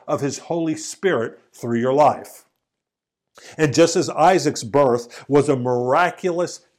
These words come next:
testimony to everyone who surrounded Abraham and Sarah, you are where you are in the stage of life you are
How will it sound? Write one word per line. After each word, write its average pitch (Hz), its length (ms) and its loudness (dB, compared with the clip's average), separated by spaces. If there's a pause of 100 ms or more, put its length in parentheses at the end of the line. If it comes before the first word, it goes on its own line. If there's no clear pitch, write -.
testimony 120 800 -2
to - 260 -10
everyone 123 640 0 (260)
who 170 140 2
surrounded 147 760 0
Abraham 156 520 0
and 131 120 -4
Sarah, 127 540 2 (560)
you 180 300 2
are 135 340 6 (200)
where 160 440 6
you 117 300 2
are 143 180 4
in 143 140 -6
the 135 80 0
stage 151 460 0
of 117 160 4
life 180 460 4
you 117 160 0
are 123 300 6